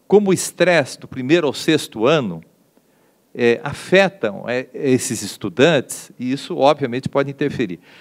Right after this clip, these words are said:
Uma outra questão interessante é observar como, particularmente, em alguns momentos do curso médico, isso cabe reflexão também,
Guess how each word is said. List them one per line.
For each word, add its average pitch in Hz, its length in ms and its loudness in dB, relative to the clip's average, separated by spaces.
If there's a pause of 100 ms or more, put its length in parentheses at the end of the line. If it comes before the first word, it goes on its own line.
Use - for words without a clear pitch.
(260)
Uma 160 140 4
outra 214 220 4
questão 143 380 2
interessante 160 760 0
é 180 40 6
observar 139 680 2 (720)
como, 139 240 -4
particularmente, 123 1300 2 (140)
em 135 140 -2
alguns 151 400 0
momentos 170 640 0
do 131 140 -10
curso 127 340 -8
médico, 127 520 -6
isso 127 180 -6
cabe 139 340 0
reflexão 113 720 -4
também, 107 500 -6